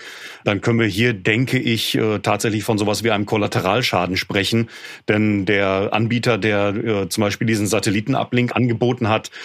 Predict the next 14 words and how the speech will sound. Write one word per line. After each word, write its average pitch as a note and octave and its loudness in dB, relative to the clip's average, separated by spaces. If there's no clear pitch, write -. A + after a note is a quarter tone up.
der G#2+ 2
beliefert A2+ 0
unter A#2 2
anderem A2+ 0
auch A2 0
das A2 -2
ukrainische A2+ 0
Militär, G#2+ 2
die G#2+ -2
dann G#2 2
natürlich A2 0
ein G2 -2
vorrangiges A2 0
Ziel A2+ 2